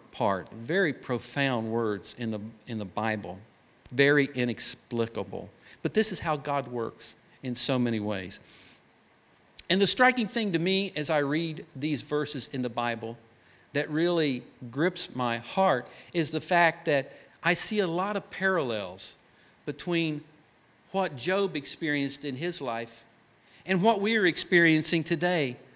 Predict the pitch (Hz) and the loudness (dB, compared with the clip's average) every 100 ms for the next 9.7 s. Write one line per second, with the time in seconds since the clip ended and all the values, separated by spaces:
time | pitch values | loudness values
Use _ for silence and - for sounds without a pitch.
0 | _ 165 170 160 151 - - - _ _ | _ 2 4 4 4 2 -2 -12 _ _
1 | _ 143 143 135 139 - _ - 135 - | _ -6 -4 -4 -8 -16 _ -10 -8 0
2 | 165 175 190 220 143 - - - _ _ | 4 6 6 6 2 -2 -14 -20 _ _
3 | _ _ _ _ - 226 220 151 135 107 | _ _ _ _ 0 2 4 4 4 4
4 | 95 - - _ _ _ _ _ _ _ | 0 -12 -20 _ _ _ _ _ _ _
5 | _ 139 196 226 240 247 233 175 185 233 | _ 4 8 8 6 4 -4 2 4 8
6 | 208 220 240 - - - _ _ - 208 | 8 6 4 -2 -20 -20 _ _ 2 6
7 | 196 190 196 202 214 202 190 165 135 131 | 8 8 6 4 2 2 4 2 2 0
8 | 113 104 87 - 185 214 208 208 202 190 | 0 -2 -8 -2 4 6 6 6 4 2
9 | 170 180 196 - 165 139 - | 2 6 4 4 2 2 0